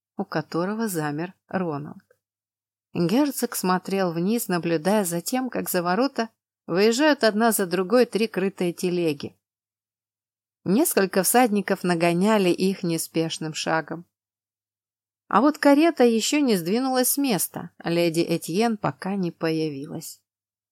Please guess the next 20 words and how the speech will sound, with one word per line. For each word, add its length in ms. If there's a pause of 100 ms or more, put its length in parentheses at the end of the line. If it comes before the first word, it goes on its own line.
(360)
Теплые 400
лучи 300
восходящего 720
солнца 460
скользили 540
по 180
гладким 500
камням 560
аллей, 540 (260)
окрашивая 720
их 180
в 60
рыжий 420 (320)
и 100
нагоняя 600
на 140
герцога 560
какую-то 600
жуткую 520
ностальгию. 800